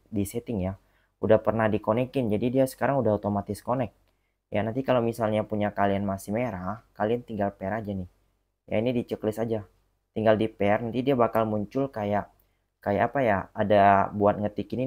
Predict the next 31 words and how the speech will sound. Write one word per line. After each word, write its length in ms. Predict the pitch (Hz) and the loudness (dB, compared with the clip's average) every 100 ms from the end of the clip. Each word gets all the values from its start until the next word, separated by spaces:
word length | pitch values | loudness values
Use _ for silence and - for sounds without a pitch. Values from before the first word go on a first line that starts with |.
| 127 | -6
nih. 60 | 117 _ _ | -10 _ _
Ada, 400 | 101 95 95 - | -2 0 0 -2
ada 120 | 95 95 | -2 -2
apa 120 | 117 | -4
namanya? 320 | 123 123 117 - _ _ _ - | -6 -4 -4 -6 _ _ _ -8
Eh, 680 | 104 104 98 98 95 95 95 95 | -4 -2 -2 -4 -4 -4 -6 -4
buat 280 | 95 107 - | 2 2 2
inputan 800 | 110 107 113 - 110 107 104 104 107 | -8 -4 -6 -4 -6 -6 -8 -8 -4
nomornya 480 | 107 104 104 110 107 | -2 -2 -4 -4 -6
gitu, 120 | 123 | -6
guys, 280 | 110 90 - | -8 -10 -4
kode-kodenya. 680 | 107 98 101 98 101 98 87 _ _ _ _ _ - | 0 0 0 -2 -2 -4 -8 _ _ _ _ _ -4
Kayak 80 | 104 | 0
gini 160 | 123 127 | 2 0
nih 80 | 107 | 0
contohnya 360 | 107 101 104 95 | -2 -2 -2 -2
ya. 100 | 95 107 _ | -4 -8 _
Kita 200 | 98 110 | -8 -8
kasih 160 | 101 95 | -8 -10
contoh. 360 | 92 92 87 - _ - | -10 -12 -14 -20 _ -12
Nih 80 | 92 | -10
kayak 160 | 90 92 | -6 -6
gini. 200 | 92 - _ _ _ _ _ _ _ _ - | -6 -10 _ _ _ _ _ _ _ _ -12
Nah, 240 | 90 87 | -8 -4
buat 160 | 90 - 98 | -2 -2 -2
lebih 240 | 101 101 | 0 0
jelasnya 400 | 98 98 98 123 | 2 0 0 -8
kayak 160 | 113 101 | -6 -4
gini, 120 | 101 | -4
aku 160 | 92 107 | -4 -4
langsung 240 | 98 90 | -4 -6